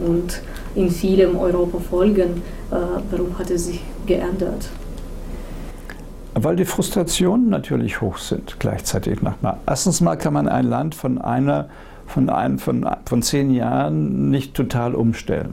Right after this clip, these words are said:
Speaker 2: Es hat eine eigene Geschichte, die ist vielleicht unterbrochen durch wieder eine andere Geschichte. Nichtsdestotrotz ist es so. Und, äh, die Vorstellung, dass ich, wenn ich folge, automatisch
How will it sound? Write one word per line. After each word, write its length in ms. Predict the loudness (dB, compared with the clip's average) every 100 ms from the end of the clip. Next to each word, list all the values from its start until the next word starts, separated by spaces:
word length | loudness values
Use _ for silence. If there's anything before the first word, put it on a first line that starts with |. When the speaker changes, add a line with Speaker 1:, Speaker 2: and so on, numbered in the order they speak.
| -4
Speaker 2:
Es 100 | -2
hat 140 | 0
eine 120 | 2
eigene 360 | 2 2 2 2
Geschichte, 600 | -2 0 -2 0 -4 -2
die 320 | -2 0 0
ist 220 | 0 -4 -2
vielleicht 260 | -2 -2
unterbrochen 560 | 0 0 2 0 2 2
durch 200 | 2 2
wieder 200 | 2 2
eine 120 | 2
andere 300 | 0 2 2
Geschichte. 500 | 0 0 -2 0 -2 -4 -12 -2
Nichtsdestotrotz 800 | 0 2 0 2 0 0 -2 0
ist 240 | 0 2 0
es 200 | -2 -2
so. 200 | -4 -6 -10 -14 -12 -12 -10 -12 -8 0
Und, 400 | 2 2 2 2
äh, 440 | 2 2 0 -2 -6 -16 -20 -20 -20 -20 -20 -18 -4
die 160 | 0 2
Vorstellung, 640 | 2 2 2 2 2 0 -4 -8 -6 0
dass 320 | 0 0 0
ich, 320 | 0 2 -2 -2
wenn 560 | 2 4 4 4 4 2
ich 320 | 2 0 -2 -4
folge, 640 | 0 2 4 4 4 2 -6 -14 -14 -2
automatisch 920 | 0 2 4 4 4 2 2 2 0